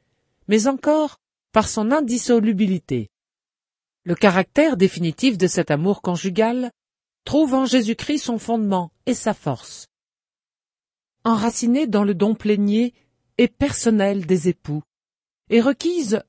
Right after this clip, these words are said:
pour le bien des enfants, l'indissolubilité du mariage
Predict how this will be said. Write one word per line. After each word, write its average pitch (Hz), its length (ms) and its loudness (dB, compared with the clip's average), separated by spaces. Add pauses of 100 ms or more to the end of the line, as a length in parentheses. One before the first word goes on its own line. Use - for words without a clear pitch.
(140)
pour 254 180 -2
le 262 80 2
bien 254 300 -2
des 220 200 0
enfants, 208 440 -4 (500)
l'indissolubilité 214 1200 -2
du 190 140 -4
mariage 190 760 -2